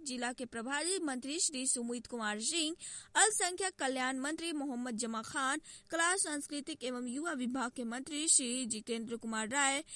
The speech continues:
श्रम संसाधन मंत्री श्री सुरेंद्र राय सहित सान जिले के विधायकगण, विधान पार्षदगण, अन्य प्रतिनिधिगण, अ, मुख्य सचिव अमीर सुभानी, पुलिस महानिदेशक श्री आर एस भट्टी, मुख्यमंत्री के प्रधान सचिव डॉक्टर एस सिद्धार्थ,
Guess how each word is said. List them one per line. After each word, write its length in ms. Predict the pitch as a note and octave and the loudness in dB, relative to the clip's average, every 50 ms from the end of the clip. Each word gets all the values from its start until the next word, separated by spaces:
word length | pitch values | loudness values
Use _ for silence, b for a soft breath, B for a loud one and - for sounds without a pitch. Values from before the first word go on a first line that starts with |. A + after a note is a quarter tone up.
| B B B B | B B B B
श्रम 320 | - - F4 F#4 F#4+ G4+ | 0 2 4 2 2 2
संसाधन 540 | G4+ G4 D#4+ D#4+ E4 F4 D4 C#4+ C#4 D#4+ D#4+ | 0 0 0 0 0 0 0 0 0 0 -2
मंत्री 360 | D4 C#4+ C#4+ C#4 C#4+ D#4 E4+ | 0 -2 -2 -2 -2 0 2
श्री 220 | E4+ - C4 C4 C#4 | 2 2 2 2 0
सुरेंद्र 440 | - A#3+ G#3+ A#3+ B3 B3 A3 A3+ | 0 0 0 -2 -2 -2 -4 -6
राय 300 | A3+ A3 C4 C4+ D4+ F4 | -4 0 0 2 2 0
सहित 440 | F4+ - C#4+ B3+ C4 A#3+ C4+ C4 - | 0 -2 -2 -2 -2 -2 -2 -4 -4
सान 320 | - - C#4+ C4+ C4+ B3 A#3 | -2 0 2 2 2 0 -2
जिले 300 | A3 C4 C4 C#4+ E4 E4+ | -2 -2 -2 -2 -2 -2
के 240 | - B3+ C4 D4 | -2 -2 -2 -2
विधायकगण, 800 | D4+ B3 A#3+ G#3+ C#4+ C4 G#3+ G#3 G#3 G#3 G3+ G#3 C#4 D4 C#4+ C#4+ | -2 -2 -4 -4 -2 -2 -2 0 -2 -2 -2 -2 -2 -2 -2 -2
विधान 380 | C#4 B3+ G#3+ C4 A3 G#3+ A3 A3 | -2 -2 -2 -2 -2 -2 -2 -4
पार्षदगण, 760 | - A3 G#3+ A3 A3+ - C#4+ C#4 C#4 C4+ A#3 A#3 A3 B3 C#4 - B B B B B B B B | -2 -2 -2 0 0 0 -2 -2 -2 -2 -2 -2 -2 -2 -2 -4 B B B B B B B B
अन्य 280 | D4+ E4+ F4+ F#4+ F#4+ | 0 2 2 0 -2
प्रतिनिधिगण, 920 | G4 F#4 E4 D4+ - D#4 C4+ D4 D4+ D4 D#4 E4+ D4+ C4+ D4+ C#4+ D4+ D#4+ F#4 - B B B B B B B B B B | -2 -2 -2 -2 -2 -2 -2 -2 -2 -2 -2 -2 -2 0 0 0 0 0 -2 -6 B B B B B B B B B B
अ, 160 | C#4+ - - | 2 2 4
मुख्य 360 | D#4+ E4 F#4 G4 - G#4+ G4 G4 | 2 0 0 -2 0 0 0 0
सचिव 400 | - E4+ D4 - C#4 D4+ E4 - - - | 0 0 0 0 0 -2 -2 -4 -2 -2
अमीर 280 | C4 B3+ C4 C4+ B3+ | 0 0 0 -2 -4
सुभानी, 640 | B3 - B3+ A3+ A3 C4 C4 B3+ C#4 C#4+ C4+ D4 E4+ | -4 -4 -4 -4 -2 -2 -2 -2 -2 -2 -2 -2 -4
पुलिस 420 | - - D4+ C#4 C4+ D4+ D#4+ - | -4 -4 -4 -2 0 0 0 0
महानिदेशक 720 | C4 B3 B3+ A#3 A#3 A#3+ A#3 G#3+ C4+ C#4+ D#4 - E4+ D#4+ - | 0 -2 -4 -2 -2 -4 -4 -2 -2 -4 -4 -4 -4 -6 -6
श्री 240 | - - C4+ C#4 A#3+ | -6 -6 -4 -4 -2
आर 240 | - A3+ A#3 A#3 A#3 | -2 -2 0 0 0
एस 160 | B3+ B3+ - | 0 0 0
भट्टी, 440 | B3 C4 D#4 D#4+ - - C#4 C#4+ D4 | -2 -2 -4 -6 -4 -4 -4 -2 -2
मुख्यमंत्री 680 | C#4 C4+ D4+ - - - F4+ D#4 D4+ D#4 C#4+ - D4+ D4 | -2 -2 -4 -6 -6 -6 -4 -4 -4 -4 -4 -4 -6 -6
के 160 | - D4+ D4 | -4 -6 -6
प्रधान 400 | - C4 A3+ B3+ C4 A3 A3 A#3 | -6 -6 -6 -4 -4 -4 -4 -2
सचिव 420 | - A#3+ A#3 - D4 D4 C4+ C#4 | -4 -4 -2 -2 -2 -2 -2 -2
डॉक्टर 480 | B3 A3+ B3+ C#4 C#4+ - - C4+ C4+ - - | -2 0 0 -2 -2 -2 -4 -4 -4 -4 -4
एस 160 | A#3 A#3+ - | -6 -4 -4
सिद्धार्थ, 480 | - - A#3 G3+ C#4+ C4+ C4 C4 C#4 | -4 -4 -2 2 4 6 6 4 4